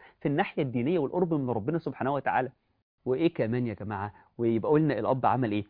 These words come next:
محبة للنبي عليه الصلاة والسلام، تقوى وورع، كويس جدًا، بيحب الحج والعمرة، بيروي الحديث عن الإمام مالك ابن إيه؟ ابن أنس. وتحصل صدمة مفاجأة. إيه؟ ينام إسماعيل على فراش الموت.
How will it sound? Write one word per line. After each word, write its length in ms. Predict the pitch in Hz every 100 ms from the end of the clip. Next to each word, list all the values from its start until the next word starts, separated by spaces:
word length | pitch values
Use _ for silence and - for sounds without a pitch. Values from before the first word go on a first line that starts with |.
| -
محبة 360 | - 143 135
للنبي 300 | 117 110 139
عليه 120 | 107
الصلاة 220 | 120 127 131
والسلام، 320 | - 139 240 - _ -
تقوى 360 | 170 - 139
وورع، 460 | 107 110 123 131 - _ -
كويس 260 | 107 110
جدًا، 300 | 135 139 202 - - -
بيحب 300 | 127 180 160
الحج 320 | 143 160 147
والعمرة، 440 | 135 113 139 185 165
بيروي 360 | 135 175 185
الحديث 440 | 147 131 131 180 - - -
عن 180 | 139
الإمام 300 | 139 127 143 143
مالك 320 | 147 143 -
ابن 200 | 123 117
إيه؟ 280 | 120 139 135 - _ _ -
ابن 220 | 151 135
أنس. 440 | 123 156 185 - _ _ _ _ -
وتحصل 440 | 123 165 - 127
صدمة 320 | - 131 123
مفاجأة. 400 | 107 95 92 - - _ _ _ _ _ _ -
إيه؟ 240 | 123 120 - _ _ _ -
ينام 440 | 120 120 151 151 -
إسماعيل 540 | - 120 110 110 139
على 240 | 107 110
فراش 380 | 104 110 110 -
الموت. 260 | 110 101